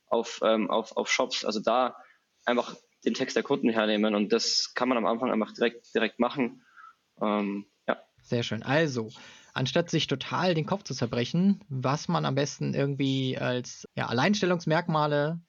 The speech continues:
Speaker 2: irgendwie ko-, kommuniziert und den Werbetext da holt, der das dann mit Superlativen vollprügelt, einfach mal die Texte nehmen, die die Kunden sowieso schon schreiben, die Kommentare. Wenn man
Speaker 1: Ja.
Speaker 2: vorher keinen, äh, Shopify-Shop hatte, äh, dann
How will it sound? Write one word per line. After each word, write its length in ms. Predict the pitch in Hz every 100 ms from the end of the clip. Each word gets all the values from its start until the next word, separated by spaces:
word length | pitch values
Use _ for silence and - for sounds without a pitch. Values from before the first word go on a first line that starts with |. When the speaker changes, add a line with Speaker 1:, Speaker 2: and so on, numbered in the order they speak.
| _ _
Speaker 2:
irgendwie 540 | 139 139 131 127 127 131
ko-, 240 | - 135 -
kommuniziert 800 | 156 208 202 190 151 202 247
und 320 | - 143 143 139
den 160 | 135
Werbetext 480 | 135 165 170 170 -
da 80 | 151
holt, 200 | 156 151
der 120 | 143
das 100 | 135
dann 120 | 139
mit 120 | 131
Superlativen 540 | 131 170 143 135 143 131
vollprügelt, 720 | 139 156 165 - 156 202 240
einfach 320 | 139 165 196 160
mal 300 | 165 170 160
die 140 | 165
Texte 500 | 160 165 - 180 160
nehmen, 280 | 151 165 180
die 80 | 165
die 60 |
Kunden 220 | 156 180 165
sowieso 300 | 180 202 196
schon 160 | 190
schreiben, 440 | 170 156 175 214 196
die 60 |
Kommentare. 600 | 147 160 156 135 160 180 190
Wenn 120 | 143
man 100 | 151
Speaker 1:
Ja. 60 | -
Speaker 2:
vorher 160 | 156
keinen, 380 | 147 151 175 175
äh, 140 | 160
Shopify-Shop 960 | 143 170 180 165 160 156 156 - 156 151
hatte, 360 | 143 156 160 147
äh, 100 | 147
dann 400 | 139 139 139 139